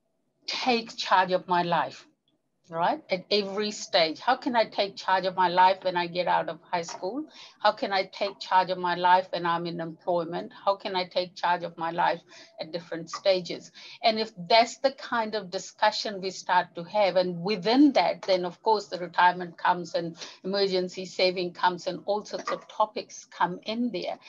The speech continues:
But it's just trying to find that right language which is understandable by people,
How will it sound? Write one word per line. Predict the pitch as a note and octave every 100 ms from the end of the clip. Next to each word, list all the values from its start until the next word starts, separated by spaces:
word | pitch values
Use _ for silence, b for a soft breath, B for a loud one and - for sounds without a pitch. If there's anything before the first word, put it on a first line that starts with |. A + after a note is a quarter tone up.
| B B
But | -
it's | C4+ B3+
just | - D#4+ D#4 - -
trying | - B3+ C4 C4
to | A#3 -
find | A#3 G#3+ G#3+ G#3
that | F#3+ - -
right | G3+ G3+ G3+ - - _ -
language | F#3+ G3+ F#3+ G3+ F3+ F3+ E3+
which | F3+ F#3 F#3 -
is | E3+ - -
understandable | F#3 F3+ E3+ - - F#3+ F#3 F#3+ F3 - - - _ b b b _
by | G#3+ F3+ E3+ -
people, | - G3+ F#3+ - - E3+ -